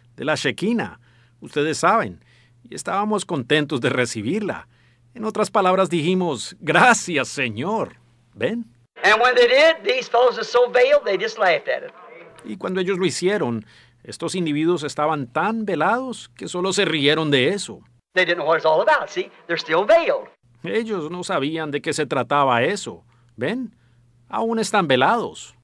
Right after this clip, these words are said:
Speaker 2: So there's some inside and some outside. <laughs> So, but God's in full view of us, hid, same now.
Speaker 1: Así que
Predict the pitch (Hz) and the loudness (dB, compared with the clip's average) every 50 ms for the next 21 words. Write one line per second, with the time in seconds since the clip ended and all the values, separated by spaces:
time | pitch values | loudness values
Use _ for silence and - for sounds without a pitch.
0 | _ - - - - 185 180 - - 196 190 202 214 208 196 240 214 - 233 240 | _ 2 2 4 4 4 0 0 0 0 0 0 -2 -4 -6 -6 0 2 4 4
1 | 277 320 311 - - 240 302 349 381 381 330 - - - 139 123 - - 196 175 | 6 4 2 0 0 -2 0 2 2 0 0 -2 -2 -4 -4 -4 -4 -6 -8 -2
2 | - 170 - - - - - - - - - - - - - 156 165 - 175 190 | -2 -2 -2 -2 -8 -12 -12 -14 -16 -20 -20 -20 -20 -6 -6 -4 -2 2 2 4
3 | 208 214 220 214 214 - 202 180 156 - 196 208 208 208 202 165 175 190 156 123 | 6 6 6 4 2 -4 -10 -10 -6 -2 0 2 2 2 0 -2 -2 -4 -2 -2
4 | 131 131 - - - - - _ - 202 220 196 165 - - _ _ _ _ - | -2 -6 -8 -14 -16 -20 -20 _ -4 -2 0 0 0 -2 -8 _ _ _ _ -8
5 | - 180 196 208 208 202 190 170 135 127 123 - _ - - - - - - - | -2 0 0 2 2 2 2 2 0 -2 -6 -12 _ -20 -18 -18 -18 -18 -18 -20
6 | - - _ - _ _ _ _ - - 160 - - 185 - - 196 180 151 117 | -20 -20 _ -20 _ _ _ _ -6 -4 -4 -4 -4 -6 -4 -2 -2 0 0 -2
7 | 92 | -6